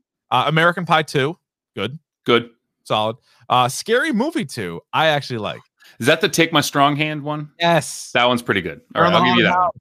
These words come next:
Speaker 1: It's pretty good. And then one of my favorite movies, and I understand that it's only mine and nobody else would like
Speaker 2: Oh,
Speaker 1: to see it.
Speaker 2: don't.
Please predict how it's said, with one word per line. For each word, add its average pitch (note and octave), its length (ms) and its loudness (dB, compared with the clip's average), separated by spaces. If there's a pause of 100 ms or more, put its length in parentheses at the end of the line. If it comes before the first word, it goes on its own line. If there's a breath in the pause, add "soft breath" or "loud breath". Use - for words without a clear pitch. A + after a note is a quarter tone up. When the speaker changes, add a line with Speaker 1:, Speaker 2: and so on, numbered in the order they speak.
Speaker 1:
It's C3+ 120 -16
pretty E3+ 160 -4
good. C#3 260 0 (400 loud breath)
And F#3+ 240 2
then F#3 260 4
one F3+ 140 4
of E3 100 0
my E3 220 2
favorite F3 400 -2
movies, D3+ 380 -4
and C#3+ 120 -4
I C3+ 120 0
understand C#3+ 340 -6
that C3 80 -2
it's A#2 100 -10 (120)
only E3+ 340 0
mine A2 400 -4
and G#2+ 140 -10
nobody D3 340 0
else G#2 240 0
would G#2+ 100 -10
like G#2 140 -2
Speaker 2:
Oh, B2+ 60 2
Speaker 1:
to B2+ 100 2
see - 60 -16
it. - 20 -16
Speaker 2:
don't. F2+ 540 0